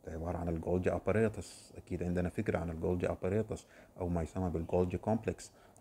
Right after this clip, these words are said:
أيضا ده عبارة عن واحد من الأورجانيلز وعنده مهمة أيضا، آه، في داخل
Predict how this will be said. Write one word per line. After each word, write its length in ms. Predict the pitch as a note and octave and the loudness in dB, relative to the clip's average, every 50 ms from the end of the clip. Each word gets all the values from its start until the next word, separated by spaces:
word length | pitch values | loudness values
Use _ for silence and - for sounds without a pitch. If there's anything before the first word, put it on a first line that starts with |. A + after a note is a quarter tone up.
| - F2 | -8 -4
أيضا 260 | F2 E2+ E2+ E2 E2+ | -2 -2 -2 0 -2
ده 160 | E2 D#2 E2+ | -2 0 0
عبارة 360 | E2 E2+ D#2+ E2+ E2+ F2 E2+ E2 | 0 0 2 2 4 4 2 2
عن 200 | D#2+ E2+ E2+ E2+ | 0 0 0 0
واحد 260 | F2 F2 F2 F2+ E2+ | 0 0 0 -2 -2
من 120 | E2+ E2 | -2 -2
الأورجانيلز 680 | D#2+ D#2 - F2 F2+ F2 - F2 E2 F2 G2 G2 - - | -2 -4 -2 -4 -4 -4 -2 -2 -2 -2 -2 -2 -4 -8
وعنده 260 | E2 D#2+ E2+ E2 E2 | -6 -4 -4 -4 -4
مهمة 440 | E2 D#2 D2+ F2+ F2 F2 F#2 G2+ A#2+ A#2 - - - - - - - _ - | -4 -4 -2 -2 0 2 2 0 -2 -4 -8 -20 -20 -20 -20 -20 -20 _ -8
أيضا، 320 | E2+ E2+ F2+ F2 F#2+ F2 D#2 - - - - - - _ - | -4 -2 0 2 2 0 0 -4 -12 -20 -20 -20 -20 _ -8
آه، 360 | - F2 E2 E2 E2 E2 E2 E2 | -4 -2 0 0 0 0 0 -2
في 160 | - - E2+ | -2 -4 -2
داخل 460 | D#2 E2 E2 E2 E2 - - F#2 F#2+ | 0 0 0 0 -2 -2 -2 -2 -2